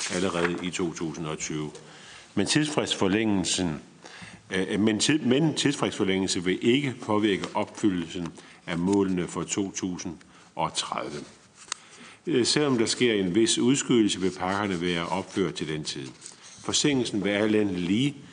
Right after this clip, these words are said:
betyde en forøget C O to udledning. Med en udskydelse på tre år kan effekten opgøres til nul komma tre millioner tons per år i de pågældende år. Det er dog blot tale om en mindre, øh, tidslig forsky-, forskydning. Og når jeg siger alt andet lige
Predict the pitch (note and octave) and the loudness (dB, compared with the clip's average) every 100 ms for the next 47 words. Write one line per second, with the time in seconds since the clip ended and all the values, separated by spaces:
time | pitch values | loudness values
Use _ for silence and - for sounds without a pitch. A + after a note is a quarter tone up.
0 | - - - - B2 G2+ F2 F#2+ G2+ A#2+ | -10 -4 0 4 4 4 2 4 6 6
1 | A#2 - E2 D2+ - C3 A#2 G#2 G2+ F#2+ | 4 2 0 0 2 4 4 4 2 0
2 | F2+ - - - - G#2 G#2+ C#3+ D3 B2 | -4 -14 -20 -12 0 4 6 6 4 4
3 | F#2+ - F2 - B2+ A#2 G2+ F#2+ - F#2+ | 2 0 -4 -2 0 2 2 0 0 -2
4 | E2+ A2+ A2 G#2+ F2+ G#2 - F2+ D#2+ F#2 | 0 -2 -2 -2 -2 -2 -2 -2 -2 -2
5 | F#2 A2+ A2+ F2+ D#2+ - A2 F#2+ E2+ E2+ | 0 0 0 -2 -2 -2 0 0 0 -2
6 | D2 - A#2 G2 - - E2+ G#2+ A2+ F#2+ | -2 -2 -4 -4 -4 -2 -2 0 -2 -4
7 | - - - G2+ G2 D#2+ D#2+ F2 D#2 D2+ | -12 -14 -4 -2 -2 -2 -2 -2 -4 -6
8 | B1 - C#2+ A1+ - - - - - - | -10 -8 -8 -8 -14 -20 -20 -20 -20 -4
9 | A2 G#2 A2 A#2 G#2+ G#2 A2+ G#2+ G#2+ F2+ | 0 2 2 2 0 0 2 2 2 2
10 | E2+ G#2 A#2+ A#2 G2+ - F2 - - A2+ | 2 2 0 -4 -6 -6 -6 -2 0 2
11 | - - F2+ - - - - F2 - - | 2 2 0 0 -16 -14 -6 -4 -4 -6
12 | - D#2+ E2 D2+ C#2+ D2+ - - - - | -6 -4 -2 -2 -4 -10 -20 -20 -20 -20
13 | - - G#2 G2+ G2 B2 A#2 C3+ B2+ B2+ | -16 -4 0 2 2 2 2 2 0 0
14 | G2+ G2+ A2 - F#2+ C#3 | 2 2 0 -2 -2 -2